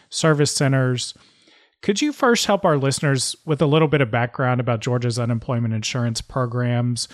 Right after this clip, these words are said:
Who qualified for unemployment insurance before the pandemic? And, and we have some new programs created by Congress during the pandemic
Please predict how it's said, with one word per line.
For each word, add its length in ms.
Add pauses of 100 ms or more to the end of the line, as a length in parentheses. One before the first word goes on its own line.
(260)
Who 100
qualified 580
for 140
unemployment 480
insurance 400
before 480
the 80
pandemic? 720
And, 220 (300)
and 100
we 80
have 160
some 180
new 180
programs 520
created 380
by 140
Congress 520
during 300
the 80
pandemic 680